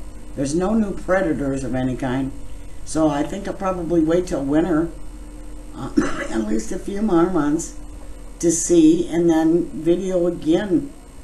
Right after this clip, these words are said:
um, of them. Other than that, there's not much I can say about it, 'cause they seem to,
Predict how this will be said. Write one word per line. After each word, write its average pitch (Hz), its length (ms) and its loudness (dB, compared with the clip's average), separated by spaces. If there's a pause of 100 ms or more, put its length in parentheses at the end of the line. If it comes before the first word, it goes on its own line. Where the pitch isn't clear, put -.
(340)
um, 135 480 -2 (240)
of 127 260 0
them. 110 360 0 (1500)
Other 175 220 0
than 160 240 6
that, 175 380 4
there's 139 480 -4
not 165 160 2
much 190 200 -6
I 175 120 0
can 156 200 0
say 190 280 -2
about 127 280 0
it, 139 120 -4
'cause 135 180 -4
they 139 160 -2
seem 160 380 2
to, 127 180 -2